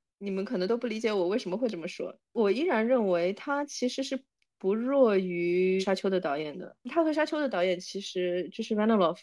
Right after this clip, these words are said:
他其实是同一个类型的导演，就是他是强控型，但是呢，他是一个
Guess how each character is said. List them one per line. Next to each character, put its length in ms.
他 180
其 280
实 180
是 280
同 360
一 60
个 180
类 220
型 220
的 100
导 220
演， 260
就 120
是 120
他 140
是 100
强 320
控 240
型， 500
但 220
是 200
呢， 220
他 240
是 240
一 140
个 560